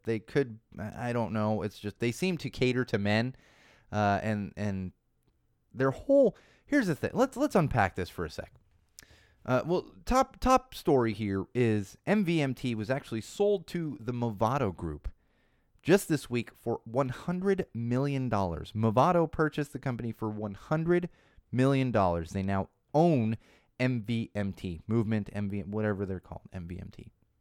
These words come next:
But if you're not familiar with this company, uh, this was a small company, started from the ground up,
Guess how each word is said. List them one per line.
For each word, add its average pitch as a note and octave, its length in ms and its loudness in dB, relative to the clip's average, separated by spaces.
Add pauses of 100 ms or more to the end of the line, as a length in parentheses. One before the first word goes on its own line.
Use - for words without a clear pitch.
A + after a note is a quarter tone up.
(760)
But A#2 80 -6
if D#3 60 -4
you're C4+ 80 6
not D#4 120 8
familiar D#3+ 240 4
with G#2+ 120 2
this F#2+ 100 -6
company, F2+ 360 -4 (440)
uh, G#2 260 0
this C3 260 -6
was C3+ 360 -2 (280)
a - 40 -20
small C#3+ 240 0
company, C3 420 -4 (160)
started B2 300 0
from A#2 120 -6
the G#2 60 -4
ground G2+ 300 -2
up, B2 180 0